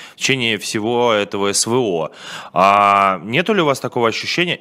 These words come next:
политически имеется в виду, выживали, и нету ли у вас такого ощущения, что вот этот, э, демарш,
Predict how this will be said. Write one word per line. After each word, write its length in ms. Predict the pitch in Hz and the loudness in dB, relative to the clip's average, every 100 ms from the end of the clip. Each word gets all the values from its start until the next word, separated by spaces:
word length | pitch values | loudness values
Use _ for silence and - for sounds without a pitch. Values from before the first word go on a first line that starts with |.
| _ - | _ -2
политически 640 | 135 151 139 - - 98 | -2 -2 -4 -4 -4 -4
имеется 380 | 90 85 - 92 | -4 -4 -6 -6
в 20 | |
виду, 140 | 90 | -4
выживали, 480 | 87 92 95 85 80 - - - - | -2 -2 0 0 -2 -10 -20 -16 -8
и 140 | 98 | -4
нету 260 | 123 175 170 | -2 -2 -2
ли 60 | |
у 40 | 139 | -2
вас 140 | 123 | -2
такого 240 | 117 120 | -2 -2
ощущения, 380 | 110 - 156 143 | 0 -2 -2 -4
что 180 | - 110 | -4 -2
вот 160 | 107 113 | 0 0
этот, 320 | 104 98 - - - - | -2 -6 -10 -20 -12 -2
э, 160 | 95 95 | 0 0
демарш, 720 | 107 131 120 101 - - | -2 0 0 0 -2 -6